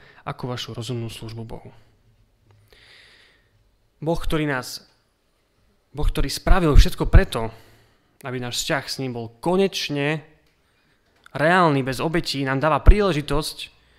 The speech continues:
aby to nebol vzťah s jednostrannou, s jednostrannou iniciatívou.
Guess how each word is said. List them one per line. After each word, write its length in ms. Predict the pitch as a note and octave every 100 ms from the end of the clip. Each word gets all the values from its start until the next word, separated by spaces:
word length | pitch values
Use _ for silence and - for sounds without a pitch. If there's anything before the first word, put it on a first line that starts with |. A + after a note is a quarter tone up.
| _ D3+
aby 60 |
to 80 | D3+
nebol 240 | G3+ F#3 C#3+
vzťah 320 | - D#3+ C3+
s 80 | A#2+
jednostrannou, 560 | C#3+ C3+ D3 C3+ C3 -
s 80 | - D#3
jednostrannou 480 | F#3 D3+ C#3 A#2+
iniciatívou. 720 | A#2+ C3 A#2 A#2+ A2 A2+ A2+